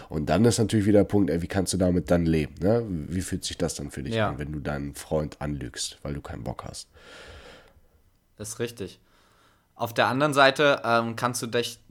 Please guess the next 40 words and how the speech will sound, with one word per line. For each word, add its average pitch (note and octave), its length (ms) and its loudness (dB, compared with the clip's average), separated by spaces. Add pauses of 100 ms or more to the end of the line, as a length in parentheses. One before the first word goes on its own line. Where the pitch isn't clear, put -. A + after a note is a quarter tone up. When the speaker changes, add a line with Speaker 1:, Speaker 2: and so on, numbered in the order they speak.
(140)
Speaker 2:
natürlich A2 400 -4
selber C3+ 320 4
damit G2+ 280 0
manipulieren G#2+ 840 -4 (340)
und A#2 160 -4
zum A#2 140 -2
Beispiel A2+ 380 0
den G#2+ 480 -4
Startpunkt A#2 680 2
des G#2 160 -6
Tages A#2+ 360 6
bestimmen, F2 540 -10
ne? C3+ 160 0
Also G#2 380 -4
wir G2+ 80 -6
haben G2 100 -6
ja F#2+ 60 -6
schon - 180 -6
mal C3+ 140 0
gesagt, A#2+ 460 0 (300)
unseren G#2+ 280 -2
Podcast B2+ 540 -2
nehmen A2+ 140 -4
wir A2 60 -2
meistens G#2+ 500 -6
morgens A#2+ 440 0
gegen G#2 220 -6
sieben G2+ 320 -8
Uhr C3 260 -2
auf. D3 360 -2 (540)
Ähm, A2+ 520 2
das G#2+ 220 -2
heißt, B2+ 460 2 (460)
so A#2 240 0
oder B2 220 4
so C#3 480 -2 (120)
stehen B2 260 -6
wir A2+ 80 -2
früh G#2+ 220 -6
auf, C#3+ 280 0